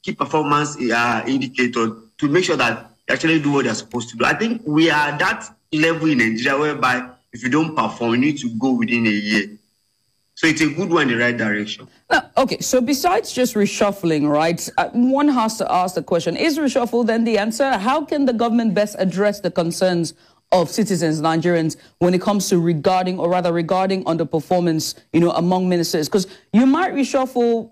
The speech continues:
Speaker 2: and you might take, for example, minister, uh, minis-, uh, the Minister for Women Affairs to say, I don't know, a minister, one other ministry,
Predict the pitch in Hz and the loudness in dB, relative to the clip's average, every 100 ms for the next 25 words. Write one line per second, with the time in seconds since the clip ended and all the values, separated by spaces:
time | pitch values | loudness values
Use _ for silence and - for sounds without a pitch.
0 | _ - 196 208 202 208 196 226 220 185 | _ -2 0 0 0 0 0 0 0 0
1 | 175 190 185 170 185 185 196 180 170 170 | 0 0 0 0 0 0 0 0 2 0
2 | 170 208 190 - - 170 160 180 202 196 | 0 -2 -2 -4 -2 0 0 0 0 0
3 | 208 202 180 180 175 165 185 170 160 - | -2 0 0 0 0 0 0 0 -2 -8
4 | _ _ - 180 165 151 196 180 156 175 | _ _ 0 2 4 2 2 2 0 0
5 | 165 202 - 170 185 185 - 165 160 139 | -2 -2 -2 0 0 0 0 0 0 0
6 | 190 185 175 180 185 180 175 170 - 160 | 0 0 0 0 2 2 2 -2 0 0
7 | 151 | 0